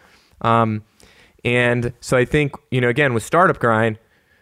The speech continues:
four thousand in person, forty thousand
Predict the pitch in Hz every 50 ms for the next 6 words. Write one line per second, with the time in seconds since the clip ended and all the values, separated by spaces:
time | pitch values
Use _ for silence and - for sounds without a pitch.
0 | _ _ _ _ _ _ _ _ _ _ _ - - 139 139 147 147 143 151 143
1 | 143 143 139 143 135 135 131 135 135 147 143 143 143 143 - 151 147 147 147 143
2 | - _ _ - 185 233 262 160 - - 120 110 104 101 107 110 101 98 -